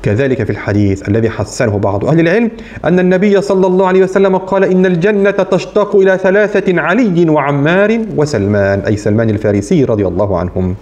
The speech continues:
يقول أيضا أبو سعيد الخدري: "اشتكى عليا الناس"، أي أن الناس اشتكوا عليا إلى النبي صلى الله عليه وسلم، فقام النبي صلى الله عليه وسلم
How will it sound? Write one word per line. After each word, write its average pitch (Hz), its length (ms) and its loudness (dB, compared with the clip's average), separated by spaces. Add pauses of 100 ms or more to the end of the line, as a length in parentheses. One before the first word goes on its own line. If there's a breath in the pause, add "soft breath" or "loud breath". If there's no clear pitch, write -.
(300 loud breath)
يقول - 240 0
أيضا 185 240 2
أبو 170 120 2
سعيد 175 260 0
الخدري: 185 600 0
"اشتكى 220 320 -4
عليا 196 400 0
الناس"، 202 400 0
أي 165 160 0
أن 190 120 2
الناس 170 320 0
اشتكوا 175 360 -2
عليا 156 260 2
إلى 156 200 0
النبي 151 340 2
صلى 147 240 0
الله 139 180 0
عليه 185 160 4
وسلم، 202 340 0 (340 loud breath)
فقام 262 400 0
النبي 180 420 2
صلى 156 280 0
الله 147 180 0
عليه 143 220 2
وسلم 147 460 0